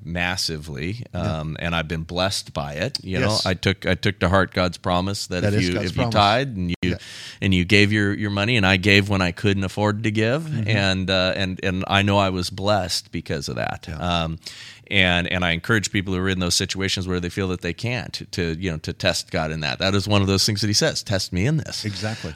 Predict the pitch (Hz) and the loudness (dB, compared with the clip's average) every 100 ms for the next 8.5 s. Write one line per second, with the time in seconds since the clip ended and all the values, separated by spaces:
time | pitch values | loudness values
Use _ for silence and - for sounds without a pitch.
0 | - 107 98 98 - 107 98 95 92 71 | 4 8 8 6 0 0 4 4 2 -10
1 | - 80 - 104 120 113 107 - - - | -12 -10 -4 0 2 2 -2 -8 -20 -20
2 | - - _ 107 98 90 87 - 92 120 | -20 -20 _ 4 4 4 0 -6 -2 2
3 | 131 117 120 101 92 - 87 - 110 104 | 2 2 2 0 -2 -4 -4 -4 -4 -2
4 | - 107 104 87 82 92 113 92 90 101 | -4 -6 -4 -4 -4 -4 -4 -2 -2 -2
5 | 95 87 101 95 92 90 87 90 - 104 | -4 -6 -4 -2 -2 -2 -4 -6 -6 -6
6 | 98 92 95 87 87 95 113 98 90 - | -4 -2 -2 -2 -2 0 2 0 -2 -4
7 | 92 85 90 87 82 95 87 87 85 85 | -4 -2 -2 -2 0 0 2 -2 -4 -8
8 | _ 95 85 82 | _ -6 -4 -6